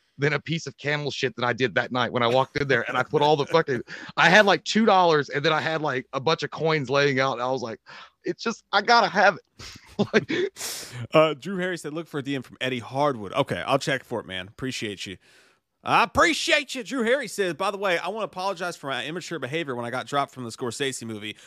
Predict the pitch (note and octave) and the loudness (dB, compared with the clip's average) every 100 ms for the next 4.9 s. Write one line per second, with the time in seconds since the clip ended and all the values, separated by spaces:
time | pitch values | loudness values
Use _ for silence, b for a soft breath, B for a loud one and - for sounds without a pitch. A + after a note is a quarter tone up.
0 | b - E3 D#3 B2 D3+ D#3+ C#3+ C3+ C3 | b -6 -6 -6 -4 -4 -2 -2 -2 -2
1 | C3 - C3+ - B2 A#2+ A#2+ A2 B2+ A2+ | -6 -8 -8 -8 -6 -6 -6 -8 -10 -10
2 | G#2+ C3 A#2+ A2+ A2+ G#2+ - F2+ b b | -8 -6 -4 -6 -8 -8 -10 -14 b b
3 | b B3 E3+ C3+ C#3 _ _ _ - G#3+ | b 2 2 -6 -8 _ _ _ -12 -4
4 | B3 A#3+ G#3 G#3+ F#3+ G3 - G#3 F3+ | 0 0 -2 -2 -2 -4 -2 0 0